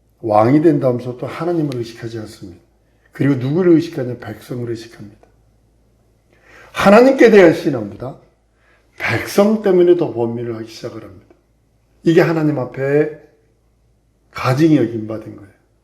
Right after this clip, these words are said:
사무엘상 십육 장 십사 절, 십오 절에 보면 여호와의 악신이 사울에게서 떠나고 여호와의 부르시는 악신이 그를 번뇌케 한지라. 사울의 신하들이 그에게 이르-,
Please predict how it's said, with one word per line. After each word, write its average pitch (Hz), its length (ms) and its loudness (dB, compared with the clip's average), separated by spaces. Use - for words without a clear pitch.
사무엘상 151 480 4
십육 143 400 -2
장 117 400 2
십사 - 340 -6
절, 127 120 -2
십오 147 280 -2
절에 123 200 0
보면 107 540 -6
여호와의 131 420 6
악신이 117 420 -2
사울에게서 127 800 -2
떠나고 110 480 -6
여호와의 156 460 10
부르시는 151 360 -2
악신이 123 360 -8
그를 113 240 -6
번뇌케 110 520 -4
한지라. 101 460 -4
사울의 131 480 6
신하들이 151 560 -2
그에게 113 220 -4
이르-, 110 420 -8